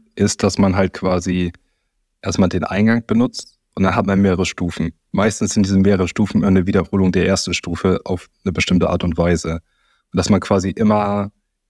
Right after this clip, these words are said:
immer abstraktere Merkmale aus dem Eingang herleitet. Zum Beispiel im visuellen System,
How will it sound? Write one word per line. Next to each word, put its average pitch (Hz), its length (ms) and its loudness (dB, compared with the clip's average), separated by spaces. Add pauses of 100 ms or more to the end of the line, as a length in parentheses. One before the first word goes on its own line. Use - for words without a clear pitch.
immer 104 360 0
abstraktere 98 640 -4
Merkmale 92 640 0 (100)
aus 104 180 -4
dem 95 160 0
Eingang 85 420 -2
herleitet. 80 600 -6 (400)
Zum 87 120 -2
Beispiel 95 280 2
im 95 280 0 (280)
visuellen 101 480 0
System, 104 500 2